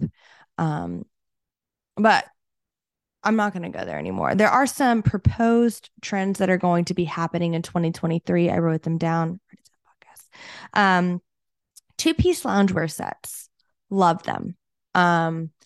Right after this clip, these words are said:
there is a difference between a loungewear two-piece set and a two-piece set to go wear out to dinner. I was at a boutique recently,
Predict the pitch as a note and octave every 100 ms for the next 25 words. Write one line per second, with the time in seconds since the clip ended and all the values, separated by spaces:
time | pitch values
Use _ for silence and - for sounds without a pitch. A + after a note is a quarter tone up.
0 | _ _ _ - G3 G#3 - A3+ A3 A3
1 | A3+ F#3+ F#3 F3 F3+ E3+ G3+ - F3+ -
2 | - E3+ E3 E3+ F3 F3+ F3+ F3 F3+ F3
3 | E3+ F3 - G3 F#3 F#3 E3+ - E3+ D#3+
4 | - - - - _ F3+ E3 E3 D#3+ E3
5 | - _ _ F#3+ - G3 F#3 E3+ - F3
6 | - F3+ F3 E3+ F3 E3+ - - - F3+
7 | G3 G#2 G2+ G2 F3+ F3+ F3+ F#3+ F3+ -
8 | F#3 - E3+ - - F3 E3+ E3